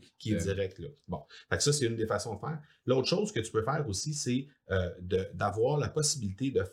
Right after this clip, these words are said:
Speaker 1: faire de l'affiliation. Euh, je vais te donner un exemple. Tu, euh,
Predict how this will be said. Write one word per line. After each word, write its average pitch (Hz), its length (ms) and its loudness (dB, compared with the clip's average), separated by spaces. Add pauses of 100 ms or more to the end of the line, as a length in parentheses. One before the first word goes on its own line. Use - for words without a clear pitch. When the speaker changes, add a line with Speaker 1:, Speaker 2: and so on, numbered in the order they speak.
Speaker 1:
faire 123 340 -4
de 104 80 -2
l'affiliation. 107 840 -2 (1300)
Euh, 92 100 -4 (160)
je - 100 -12
vais 101 60 4
te 98 60 0
donner 123 160 6
un 123 60 2
exemple. 95 320 -2 (400)
Tu, 110 480 2
euh, 95 580 4